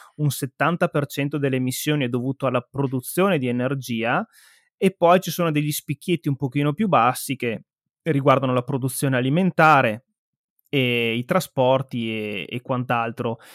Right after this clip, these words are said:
Ehm, quindi ci sono sicuramente delle fette, eh, più grosse di altre, però in linea di massima c'è sicuramente,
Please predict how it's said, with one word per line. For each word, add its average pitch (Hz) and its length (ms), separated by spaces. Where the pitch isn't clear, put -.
Ehm, 123 1400
quindi 185 420
ci 165 160
sono 185 260
sicuramente 160 560
delle 143 220
fette, 175 720
eh, 113 500
più 139 180
grosse 147 400
di 165 120
altre, 165 360
però 147 340
in 135 140
linea 151 200
di 160 120
massima 160 540
c'è 143 200
sicuramente, 135 840